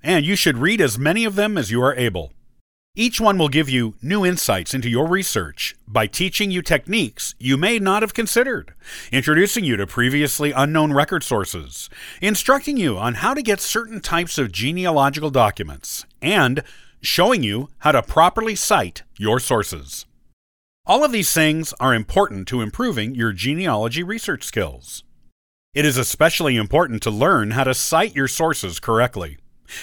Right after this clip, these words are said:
as this is something beginning and amateur genealogists often neglect to do. Getting your sources on your written genealogical research and citing them correctly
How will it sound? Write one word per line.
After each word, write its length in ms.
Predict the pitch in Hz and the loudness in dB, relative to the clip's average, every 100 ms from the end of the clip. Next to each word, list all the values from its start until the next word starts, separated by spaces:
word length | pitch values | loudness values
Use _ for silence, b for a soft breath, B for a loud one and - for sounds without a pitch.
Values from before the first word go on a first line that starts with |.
| B | B
as 160 | 196 185 | -2 0
this 220 | 277 269 | 0 -2
is 80 | - | 0
something 480 | 240 254 156 139 | 0 0 0 0
beginning 420 | 156 151 175 220 196 | -2 0 0 0 0
and 220 | 143 135 | -2 -2
amateur 400 | 156 226 254 - | -2 -2 0 -2
genealogists 840 | 127 143 160 139 208 131 127 131 - | -2 -2 0 2 2 0 -2 -4 -4
often 340 | 131 202 - 110 | 0 0 -2 -6
neglect 400 | 120 127 156 - | -2 0 0 -2
to 100 | 135 | -4
do. 380 | 151 233 71 - _ _ _ _ _ _ _ - | -4 -6 -12 -18 _ _ _ _ _ _ _ -2
Getting 280 | 151 254 285 | 0 2 2
your 160 | 226 | 2
sources 640 | - 175 151 120 104 113 - | 4 2 2 2 -2 -4 -4
on 180 | 123 123 | 0 2
your 140 | 113 | 2
written 340 | 98 123 160 170 | 2 0 0 -4
genealogical 720 | 139 165 156 131 131 139 147 | -4 -2 0 2 2 0 -2
research 600 | 127 143 - 196 - - - | -2 -2 -2 -4 -4 -8 -4
and 380 | 202 165 135 - - | 0 0 -2 -6 -10
citing 460 | - 156 175 226 | -2 2 2 0
them 160 | 190 175 | -4 -4
correctly 560 | - 127 123 98 76 | 0 2 2 -4 -8